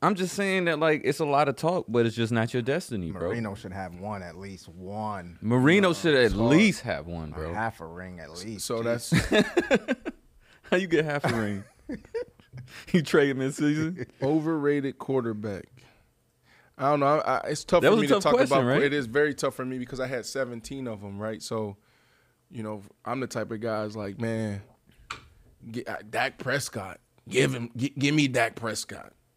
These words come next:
Speaker 3: Jalen Hurts, give me Jalen Hurts. You know the s-, seventeen quarterbacks I had?
Speaker 1: Mm-hmm.
Speaker 3: Okay?
Speaker 1: Yeah.
Speaker 3: You know, even Fitzy, everybody know I love Fitzy,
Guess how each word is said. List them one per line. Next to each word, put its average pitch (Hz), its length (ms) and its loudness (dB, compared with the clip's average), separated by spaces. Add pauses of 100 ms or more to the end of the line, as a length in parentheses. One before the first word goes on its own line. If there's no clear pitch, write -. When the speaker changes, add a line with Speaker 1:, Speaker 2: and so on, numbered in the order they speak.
(200)
Speaker 3:
Jalen 147 380 2
Hurts, 143 220 2
give 147 240 2
me 160 180 4
Jalen 117 260 2
Hurts. 104 180 -4
You 123 60 -2
know 156 180 2
the 143 140 -4 (100)
s-, - 240 -14
seventeen 147 560 -4
quarterbacks 135 440 -4
I 143 140 2
had? 156 240 -4 (380)
Speaker 1:
Mm-hmm. 98 520 -2
Speaker 3:
Okay? 135 180 -4 (380)
Speaker 1:
Yeah. 98 240 2 (180)
Speaker 3:
You 135 80 -2
know, 139 120 4
even 170 180 -2
Fitzy, 151 260 2
everybody 151 300 2
know 156 80 2
I 147 40 4
love 139 220 2
Fitzy, 147 460 -2